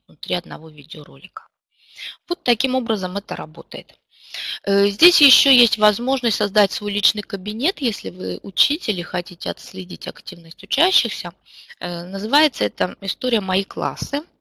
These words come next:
Вы создаете класс, добавляете туда список учащихся, но чтобы они не были анонимными, их придется зарегистрировать. Или они самостоятельно зарегистрируются в сервисе,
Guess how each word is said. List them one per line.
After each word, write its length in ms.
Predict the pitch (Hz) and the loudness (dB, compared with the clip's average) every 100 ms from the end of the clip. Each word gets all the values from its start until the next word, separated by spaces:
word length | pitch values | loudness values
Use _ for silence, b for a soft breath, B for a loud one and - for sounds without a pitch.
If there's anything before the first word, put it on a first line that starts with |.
| B B B - | B B B -10
Вы 100 | 208 | -4
создаете 440 | 233 214 233 220 | -2 2 2 0
класс, 440 | - 240 302 - - | 2 2 4 -2 -8
добавляете 560 | 175 175 180 175 - | -8 -6 -2 -2 -4
туда 160 | - 175 | -6 -6
список 460 | - - - 175 208 | -6 -8 -10 -10 -2
учащихся, 760 | - 285 370 - - - 240 B B B B | 2 2 2 0 -4 -6 -6 B B B B
но 100 | 240 | -8
чтобы 280 | 226 247 220 | -2 2 4
они 160 | 220 226 | 4 2
не 80 | |
были 200 | 214 208 | 0 2
анонимными, 640 | 208 208 208 262 311 233 202 | 2 2 0 -2 -2 -4 -4
их 120 | - | -8
придется 420 | 170 185 190 185 | -12 -12 -10 -10
зарегистрировать. 1040 | 175 170 - 170 - 151 147 160 214 - - _ _ _ _ _ _ _ - - | -10 -10 -8 -10 -10 -10 -10 -10 -10 -10 -14 _ _ _ _ _ _ _ -14 -4
Или 140 | 175 | 0
они 200 | 170 165 | 0 0
самостоятельно 600 | - 160 - 208 233 240 | -10 -10 -4 -2 0 -2
зарегистрируются 760 | 214 208 190 202 - 202 190 196 | -2 -2 -2 -8 -4 -6 -4 -4
в 60 | |
сервисе, 520 | - 202 190 180 - | -4 -4 -6 -8 -8